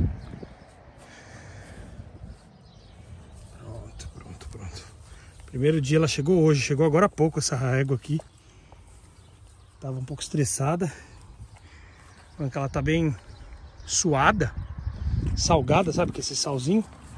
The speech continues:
é porque correu muito. Eu vou deixar ela acalmar pra gente poder dar um banho nela. Tá aí, preciso de um nome pra essa égua. O que que vocês indicam aí?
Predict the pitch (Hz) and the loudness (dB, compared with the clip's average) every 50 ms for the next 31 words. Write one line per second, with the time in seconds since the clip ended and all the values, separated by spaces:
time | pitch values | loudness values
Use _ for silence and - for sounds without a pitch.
0 | - - - - - - - - - - - - - - - - - 156 160 165 | -18 -16 -16 -12 -10 -10 -8 -4 0 0 2 2 4 2 2 2 4 4 6 4
1 | 160 - - - - - - - - - - - - - - - - - - - | 4 2 -2 -8 -12 -14 -16 -16 -16 -16 -16 -16 -18 -18 -18 -20 -20 -20 -20 -20
2 | - - - - - - - - - - - - - 185 170 139 165 208 220 214 | -20 -20 -20 -20 -20 -20 -20 -20 -20 -20 -20 -10 -6 -4 0 2 4 4 4 4
3 | 196 196 185 135 - - - - - - - - - - - - - - - - | 4 2 2 0 -4 -10 -18 -18 -18 -18 -14 -14 -12 -10 -10 -10 -12 -14 -16 -18
4 | - - - - - - - - - - - - - - - - - 160 175 180 | -18 -18 -18 -18 -20 -20 -20 -20 -20 -20 -20 -20 -20 -20 -18 -16 -12 -8 -6 -6
5 | 160 - 214 202 202 185 - - - 202 180 160 156 170 180 180 208 190 190 170 | 2 2 4 4 4 2 2 -2 0 0 0 2 2 0 0 0 -2 -4 -4 -4
6 | - 196 185 175 185 190 185 180 160 165 165 151 139 135 127 131 123 - - - | -4 -4 -2 2 2 4 4 4 4 2 2 2 0 0 -2 -2 -4 -6 -10 -18
7 | - - - - - - - - - - - - - - - - - - - - | -20 -20 -20 -20 -20 -20 -18 -18 -18 -20 -20 -20 -20 -20 -20 -20 -20 -20 -20 -20
8 | - - - - - - - - - - - - - - - - - - - - | -20 -20 -20 -20 -20 -20 -20 -20 -20 -20 -20 -20 -20 -20 -20 -20 -20 -20 -20 -20
9 | - - - - - 175 170 151 131 - - - - - 185 180 180 175 226 233 | -20 -20 -14 -4 -2 0 0 0 0 -4 -8 -12 -8 -6 -4 -2 2 4 6 6
10 | 226 220 226 226 226 214 214 220 196 - 214 196 170 160 151 139 135 120 104 - | 8 8 8 8 6 4 2 2 2 4 4 4 4 2 2 0 -2 -6 -6 -10
11 | - - - - - - - - - - - - - - - - - - - 214 | -14 -16 -18 -18 -18 -18 -18 -18 -18 -18 -18 -18 -18 -18 -18 -18 -20 -12 -8 -6
12 | 185 - - 220 190 165 196 175 147 151 170 160 - 170 151 147 135 120 | -6 -2 0 0 2 2 2 2 2 2 0 0 2 2 2 2 2 0